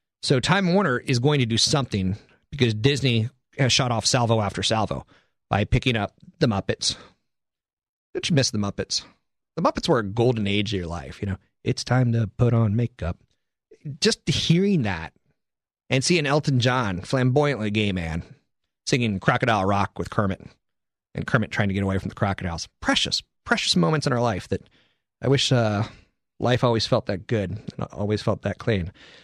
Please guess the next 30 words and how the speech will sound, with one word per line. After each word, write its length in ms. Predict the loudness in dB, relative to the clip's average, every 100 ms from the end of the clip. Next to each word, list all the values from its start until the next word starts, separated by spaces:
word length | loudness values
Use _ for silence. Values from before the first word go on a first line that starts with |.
| _ 0
So 100 | 2
anyway, 180 | 2
Business 340 | 2 2 2 -2 -2
Week 220 | 0 2
did 140 | 0 2
a 60 |
really 280 | 2 2 2
good 120 | -2
job 380 | -2 -2 -2 -2
as 140 | -4
far 240 | -2 0 0
as 100 | 0
addressing 440 | 0 0 0 0
a 40 | 0
story 520 | -2 0 0 2 0
on, 400 | 0 0 -2 0
you 100 | 0
know, 80 | 0
Disney's 360 | 0 0 -2
picked 200 | -2 -2
up 140 | -4 -2
the 60 |
Muppets, 340 | -2 -2 -4 -2
Disney's 300 | 0 -2 -4
picked 180 | -4
up 100 | -4
Pixar, 480 | -4 -4 -2 -2 -4
Disney's 280 | -6 -2 -2
picked 260 | -4 -4 -4
up, 160 | -4